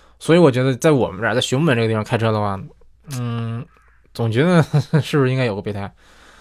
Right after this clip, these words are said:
反正我的话，我可能会选一个啊，大-，大不了选个小的。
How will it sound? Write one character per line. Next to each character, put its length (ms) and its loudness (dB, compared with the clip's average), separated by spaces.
反 100 -2
正 80 4
我 100 4
的 80 2
话， 80 4
我 80 4
可 60 -10
能 80 -6
会 80 -2
选 260 -8
一 60 -16
个 80 -12
啊， 140 -14
大-， 120 -4
大 100 4
不 60 4
了 60 4
选 140 -2
个 60 -2
小 240 -4
的。 100 -18